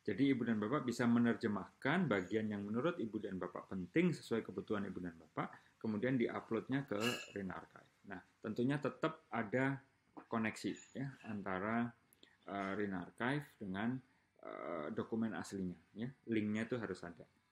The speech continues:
Nah, itu Translate Science, ya, pengumuman ketiga.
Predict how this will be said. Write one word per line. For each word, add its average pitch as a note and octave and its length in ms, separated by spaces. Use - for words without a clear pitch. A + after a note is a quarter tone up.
Nah, A#2 80
itu F#3+ 160
Translate A#2+ 400
Science, F#2 480
ya, C#3+ 160
pengumuman G2+ 480
ketiga. - 480